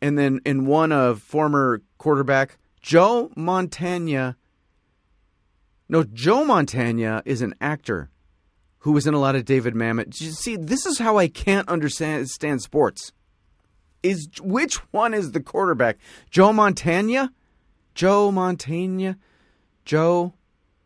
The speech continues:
<sighs> Crikey. All right, I gotta get, I gotta get Corey back in here. Joe Montana. Okay, Joe Montana is a football player. I think,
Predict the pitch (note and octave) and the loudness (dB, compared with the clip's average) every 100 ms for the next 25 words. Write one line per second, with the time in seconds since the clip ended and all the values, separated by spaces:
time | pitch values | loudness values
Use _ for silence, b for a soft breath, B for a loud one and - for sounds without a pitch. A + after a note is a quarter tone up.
0 | _ _ _ _ _ _ _ _ _ _ | _ _ _ _ _ _ _ _ _ _
1 | _ _ _ _ _ _ _ _ - C3 | _ _ _ _ _ _ _ _ -6 -6
2 | E2+ D#2 C2 - - - - - - - | -4 -8 -12 -14 -18 -18 -20 -20 -20 -10
3 | B2 B2 A#2+ B2+ G#2+ F#2+ - A2+ A#2+ A2+ | -4 -2 -2 -6 -8 -10 -12 -10 -6 -6
4 | F#2+ - - F#2+ E2+ F2+ - F2 E2 - | -8 -10 -8 -8 -6 -10 -10 -12 -14 -16
5 | - - C#3+ D#3+ F3+ F3+ E3+ E3 D3+ - | -14 -6 -4 -2 -4 -6 -6 -6 -8 -6
6 | E3 D3 b b - - C3+ b b b | -4 -4 b b -2 0 -2 b b b
7 | _ A#2 E3+ B3 A#3 D#3+ F#3 F3 C#3+ A#2+ | _ 2 4 4 2 2 0 2 0 -2
8 | - - C3 G#2 E2+ E2+ A#1 - _ _ | -8 -8 -4 -2 -4 -6 -8 -12 _ _
9 | _ _ - - G3+ | _ _ -4 -2 -2